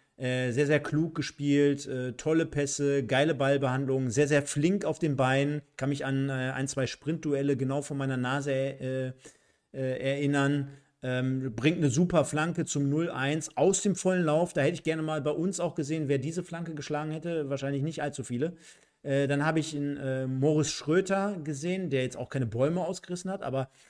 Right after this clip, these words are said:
äh, das ist für mich ein richtiger, richtiger Kicker, so, weißt du? Also der hat richtig was dargestellt auf Außen,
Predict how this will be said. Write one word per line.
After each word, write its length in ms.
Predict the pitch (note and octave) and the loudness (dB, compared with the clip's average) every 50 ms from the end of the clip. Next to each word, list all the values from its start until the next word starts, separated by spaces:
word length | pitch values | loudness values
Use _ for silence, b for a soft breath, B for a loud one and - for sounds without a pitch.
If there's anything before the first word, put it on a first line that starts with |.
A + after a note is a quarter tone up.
| _ _ _ _ _ _ | _ _ _ _ _ _
äh, 140 | - B2 B2 | -8 -6 -6
das 140 | B2 A#2+ - | -6 -6 -6
ist 140 | C3 - - | -8 -6 -2
für 100 | - D3 | 0 0
mich 200 | C#3+ C#3+ C#3 C#3+ | 0 0 0 -2
ein 60 | C#3 | -2
richtiger, 680 | B2+ C#3+ - - D#3+ C3 C#3 B2+ B2 A#2+ A#2 - - _ _ _ - | -4 -4 -4 -6 -4 -2 -2 0 -2 -2 -6 -8 -14 _ _ _ -12
richtiger 320 | D3 - - D3 B2+ A2 | -10 -6 -4 -2 -2 -2
Kicker, 540 | - _ - - C#3+ C#4+ - B2 G#2+ G#2 G2+ | -4 _ -4 -2 -2 0 0 -2 -4 -4 -6
so, 160 | G#2+ A2 G#2 | -6 -4 -2
weißt 200 | A#2 C#3 E3 - | -2 -2 -2 -2
du? 120 | A#3 A#3+ G3 | -2 -2 0
Also 280 | C#3+ C3 C#3 C3+ C3+ | 0 2 2 2 2
der 220 | C3+ C3+ C3 C3 B2+ | 2 2 2 2 2
hat 160 | D3+ D3+ - | 0 -2 -4
richtig 460 | C#3+ A2+ C3+ D#3 F3 - - C#3 - | -6 -6 -4 -4 -6 -6 -8 -6 -6
was 100 | C#3+ A#2 | -6 -4
dargestellt 540 | - D#3+ F#3+ B3+ B3+ D3 - - A#2+ A2+ A2+ | -2 -2 -2 0 -2 -4 -4 -4 -4 -4 -4
auf 180 | A#2 A2 - - | -6 -8 -8 -6
Außen, 560 | G2+ A2+ B2 C3+ - F3+ G#3 A#3 - B | -4 -4 -4 -2 -2 0 0 0 -2 B